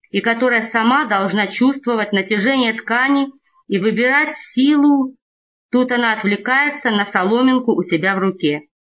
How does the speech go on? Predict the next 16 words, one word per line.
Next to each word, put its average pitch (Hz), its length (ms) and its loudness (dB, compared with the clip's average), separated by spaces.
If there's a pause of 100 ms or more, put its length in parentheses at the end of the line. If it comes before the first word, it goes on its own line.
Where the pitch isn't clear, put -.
(200)
«Силу 294 320 0
стежка», 254 680 -4 (360)
договаривает 180 800 0
Битти. 156 420 -6 (800)
«Автоматически, 269 1160 -4 (260)
то 302 220 2
есть 349 200 -2 (100)
исключает 233 800 -2
человеческие 190 840 -2
ошибки». - 600 -6 (400)
И 233 100 0
он 330 180 2
рассказывает 262 800 0
о 226 60 0
музыкальных 247 640 0
чипах 277 480 -2